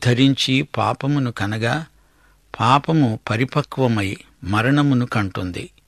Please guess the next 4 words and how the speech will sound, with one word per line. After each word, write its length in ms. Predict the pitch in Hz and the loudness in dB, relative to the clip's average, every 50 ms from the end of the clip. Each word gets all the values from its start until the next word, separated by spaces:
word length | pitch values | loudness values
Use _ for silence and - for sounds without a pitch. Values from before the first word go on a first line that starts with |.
| _ _ _ _ _ _ _ _ _ _ _ _ - | _ _ _ _ _ _ _ _ _ _ _ _ -2
కయ్యూనులో 720 | 98 104 120 131 143 143 143 135 123 127 135 143 156 - - | 0 2 4 4 4 4 4 4 2 4 2 2 2 0 0
కోపము 600 | - 110 123 135 - - 151 143 147 143 - - - | 2 4 4 4 4 2 0 0 0 0 -2 -2 -2
అనే 240 | - 117 113 117 113 | -2 0 0 -2 -4
పాపము 640 | 101 - - 101 107 117 - - 131 131 147 180 185 | -4 -4 -2 0 0 0 2 0 0 2 2 0 -2